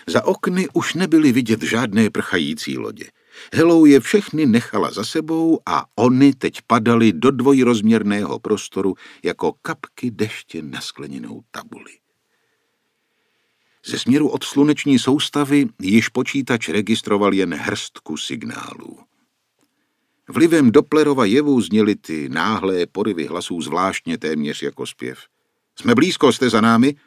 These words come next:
„Nedělej to, nechci!“ „Nebolí to, neboj, bude to jen chvilka.“ „A ty mi pořád nevěříš?“ „Tak si nevěř.“ „Ano, broučku, stanou se z nás hodně tencí lidé.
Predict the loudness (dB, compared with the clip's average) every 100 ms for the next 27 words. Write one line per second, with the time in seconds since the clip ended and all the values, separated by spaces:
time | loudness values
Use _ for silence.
0 | _ _ -2 2 4 4 4 0 -2 2
1 | 0 -2 -2 0 0 -4 _ _ _ _
2 | _ 0 4 6 4 4 4 6 6 6
3 | 6 4 4 2 0 -2 -4 -4 -8 -14
4 | -16 _ _ _ _ _ _ _ _ _
5 | _ _ _ -4 4 4 4 2 2 4
6 | 4 4 2 -2 -8 -12 _ -10 -8 -4
7 | -2 0 2 2 0 -6 -16 _ _ _
8 | _ _ _ _ _ -14 -8 -4 -4 -6
9 | -10 -14 -18 -18 -20 _ -16 -12 -10 -8
10 | -8 -8 -8 -8 -10 -10 -4 -2 -2 -6
11 | -8 -10 -12 -8 -4 -2 -2 -6 -8 -6
12 | -8 -10 -14 -18 -20 -20